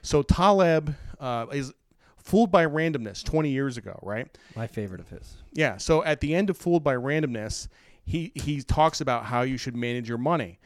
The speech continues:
Speaker 1: And he says ninety percent of your money you should have in safe things and ten percent you should have in moonshots, venture capital, Bitcoin, things like that. And that's basically how I live my life.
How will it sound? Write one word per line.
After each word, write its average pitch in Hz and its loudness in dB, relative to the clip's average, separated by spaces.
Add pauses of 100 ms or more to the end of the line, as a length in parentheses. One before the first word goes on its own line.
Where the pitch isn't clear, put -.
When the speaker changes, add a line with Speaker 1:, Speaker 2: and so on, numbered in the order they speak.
(340)
Speaker 1:
And 127 -8
he 127 -6
says 120 -6
ninety 131 -2
percent 156 -6
of 143 -6
your 135 -6
money 120 -8
you 117 -12
should 117 -14
have 107 -10
in 104 -12
safe 131 -6
things 90 -18 (500)
and 123 -14
ten 165 -6
percent 123 -14
you 123 -12
should 113 -18
have 107 -14
in 110 -14
moonshots, 135 -10 (420)
venture 123 -12
capital, 113 -10 (160)
Bitcoin, 113 -12
things 113 -16
like 98 -16
that. 104 -14 (300)
And 123 -18
that's 139 -16
basically 147 -10
how 113 -6
I - -4
live 113 -10
my 104 -10
life. 117 -8